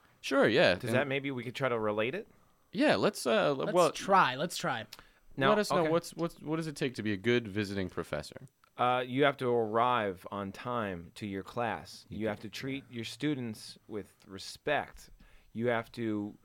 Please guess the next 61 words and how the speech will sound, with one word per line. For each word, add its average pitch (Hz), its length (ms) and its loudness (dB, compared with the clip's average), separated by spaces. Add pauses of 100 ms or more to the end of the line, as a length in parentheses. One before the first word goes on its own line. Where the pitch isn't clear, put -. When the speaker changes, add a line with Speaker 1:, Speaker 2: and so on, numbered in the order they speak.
(560)
Speaker 2:
you 117 120 -4
know, 110 220 -2
always 135 420 -4
bring 131 240 -6
in 123 80 -4
examples. 104 640 -4
Now, 101 300 -4
I've 104 160 -6
brought 113 200 0
in 101 60 -8
a, 92 40 -8
f-, - 220 -16
a 98 80 -8
bunch 104 320 -6
of 101 80 -10
different 101 220 -8
examples 90 720 -8 (100)
of, 82 240 -8 (520)
you 104 120 -14
know, 165 40 -4
Speaker 3:
Whatever 160 260 -2
Speaker 2:
parody 139 160 -8
Speaker 3:
relates, 113 320 -8
Speaker 2:
songs. - 80 -20
Speaker 3:
yeah, 123 120 -12 (220)
okay. - 20 -20 (200)
Speaker 2:
Yeah, 156 60 4
which 170 140 0
I'm 170 220 2
surprised 196 480 -6
that 185 60 -14
you 160 80 -10
guys, 147 200 2
I 143 140 2
sent 143 300 -6
you 135 100 -6
guys 123 180 -2
a - 60 -18
Gmail 123 400 -2
about, 107 320 0 (280)
like, 104 220 -4
some 113 220 -10
songs 123 560 -4
off 104 200 -2
the 101 120 -2
album 101 320 0
for 90 160 -16
free. 101 260 -2
I 85 60 -4
sent 85 180 -8
Speaker 1:
Did 120 60 -4
we 135 60 -2
Speaker 2:
you. 143 60 -2
Speaker 1:
get 143 140 0
a, 135 160 0
Taylor, 123 260 0
did 117 140 -4
we 120 80 -2
get 120 140 -2
a 113 60 -2
Gmail? 123 440 -8